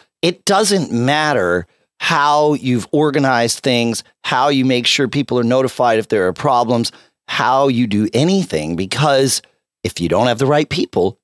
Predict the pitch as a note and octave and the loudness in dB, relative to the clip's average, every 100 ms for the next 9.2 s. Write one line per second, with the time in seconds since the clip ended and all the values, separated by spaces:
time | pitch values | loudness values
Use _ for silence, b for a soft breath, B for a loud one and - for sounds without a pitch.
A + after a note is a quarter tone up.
0 | - C3+ A3+ E3+ D3+ F3 C#3+ E3 - F#3+ | -2 0 2 2 2 2 0 0 0 2
1 | F#3+ D3 F#3 A#3+ C4+ G#2+ C2+ F2 F2 D#2+ | 0 0 0 2 2 0 -4 -4 -4 -2
2 | F#2+ D#2 C2+ - C3 D3 - A#2 A#2 A#2 | -4 -4 -4 -2 -2 -4 -4 -2 -2 -4
3 | - - C3 A#2+ C3 C#3 C3+ C3+ - F3 | -4 -2 0 2 2 0 -2 -4 -2 -2
4 | - G#2+ - D#3+ D#3+ D3 C3 A#2+ C4 C4 | -2 -4 -2 0 2 2 0 2 0 2
5 | C3+ B B B - G#3 C#3 C3+ G#3 C4+ | 0 B B B -2 -2 0 0 2 2
6 | A3 C3 G#2 - F#2 D2 D2+ C#2 B1+ - | 0 0 -2 -2 -4 -2 -6 -8 -12 -12
7 | - E2 - - - - C#3 F2+ G#2+ D3 | -10 -12 -10 -14 -12 -10 -4 -2 0 -2
8 | A#3 B3 C#4+ B3 G3 C#3+ D#3+ D#3+ E3+ B2+ | -2 0 0 2 0 2 2 2 2 0
9 | F#2+ | 0